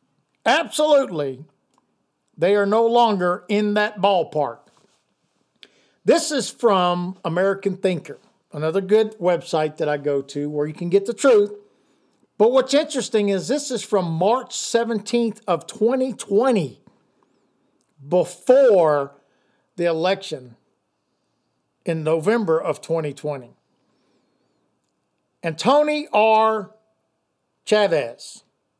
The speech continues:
writes this, "Democrats, the party of big labor, the party of big government, and big business." And this is what he says, and I quote,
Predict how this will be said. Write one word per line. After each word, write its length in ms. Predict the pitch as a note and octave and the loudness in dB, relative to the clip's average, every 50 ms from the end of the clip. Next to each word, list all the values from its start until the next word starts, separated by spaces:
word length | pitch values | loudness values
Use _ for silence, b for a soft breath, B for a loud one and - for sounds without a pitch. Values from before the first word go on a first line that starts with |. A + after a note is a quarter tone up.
| _ _ _ _ _ | _ _ _ _ _
writes 360 | - E3+ F#3+ G#3 G3+ - - | -2 0 0 0 -2 -4 -4
this, 340 | - G3+ E3+ C3+ B2+ - - | -2 -2 -2 -2 -4 -10 -12
"Democrats, 840 | - - F3+ G3+ A#3 B3 A#3 - - A#3 A#3 A3+ A3+ A3+ - - | -6 -2 -2 0 0 -2 -2 0 2 2 2 0 -2 -4 -8 -10
the 200 | - - E3+ C#3+ B2+ B2 A#2+ A#2+ B2 _ _ _ _ | -6 -4 -6 -6 -6 -10 -20 -20 -20 _ _ _ _
party 460 | - - - F#3+ A#3 C4+ C#4 C#4+ C#4+ | -8 -2 2 4 4 4 4 2 2
of 160 | C#4 A#3+ F3+ E3 | 2 2 2 2
big 180 | A#3+ B3+ A3 | 2 2 4
labor, 540 | A3 G3+ G3 G3 G3 F#3 F#3+ F#3+ F#3+ F3+ F#3 b b b b b b b b b b b b _ | 2 2 2 2 0 0 -2 -2 -2 -4 -8 b b b b b b b b b b b b _
the 100 | - - | -10 -10
party 500 | - - - - E3+ G3+ B3+ C#4 C#4+ D4 | -10 -6 -2 0 2 2 2 2 0 0
of 120 | C#4+ A3+ | 0 0
big 240 | A3 C4 A#3+ G3 F3+ | 0 0 0 0 2
government, 520 | G3+ G3+ G3 G3 F3+ F3+ F3+ F3+ F3+ G3 - _ _ _ _ _ - | 2 2 2 2 0 -2 -4 -4 -4 -6 -8 _ _ _ _ _ -6
and 280 | E3+ E3+ F3+ F3 D#3 | -4 -4 -4 -4 -4
big 240 | D#3+ F3 F3 D#3+ D3+ | -4 -4 -4 -4 -4
business." 560 | D#3+ E3+ D#3 C3 A#2 - - - - - - _ - | -2 -2 -2 -2 -6 -12 -20 -20 -20 -20 -20 _ -12
And 120 | E3 D#3 | -4 -2
this 200 | F#3+ G3+ G3+ - | -2 -2 -2 -4
is 100 | G#3+ G3+ | -6 -6
what 280 | F#3 F#3 G3 G3 G3 F#3+ | -2 0 0 0 0 0
he 140 | F3+ G3 G3+ | -2 -4 -4
says, 380 | - - F#3+ F#3 F#3 F3+ D#3+ | -2 0 0 2 2 0 0
and 80 | - E3+ | 0 0
I 140 | E3+ E3+ E3+ | 0 0 0
quote, 520 | E3+ - A3 A#3 G#3+ F3+ D#3+ - - _ | 2 4 6 6 6 4 2 -2 -10 _